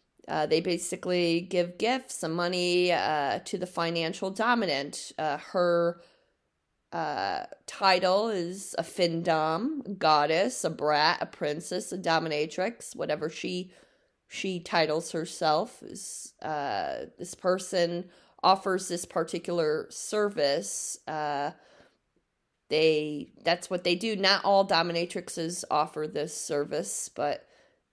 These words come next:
uh, it's become quite the popular fetish. It's also an act of humiliation. Uh, a lot of people are into humiliation, and some people are not into humiliation.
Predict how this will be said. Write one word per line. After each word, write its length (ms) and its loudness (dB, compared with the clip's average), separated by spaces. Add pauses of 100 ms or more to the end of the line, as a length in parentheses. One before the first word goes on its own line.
(120)
uh, 580 -4
it's 340 -4
become 400 -6
quite 480 -4
the 80 -10
popular 580 -4
fetish. 680 -4
It's 180 -6
also 360 2
an 100 0
act 280 2
of 120 -2
humiliation. 1040 0 (580)
Uh, 540 0
a 60 -4
lot 240 4
of 80 -2
people 240 -2
are 140 4
into 260 -6
humiliation, 1120 -4
and 380 -4
some 220 -4
people 260 -4
are 140 0
not 340 -2
into 180 -10
humiliation. 920 -6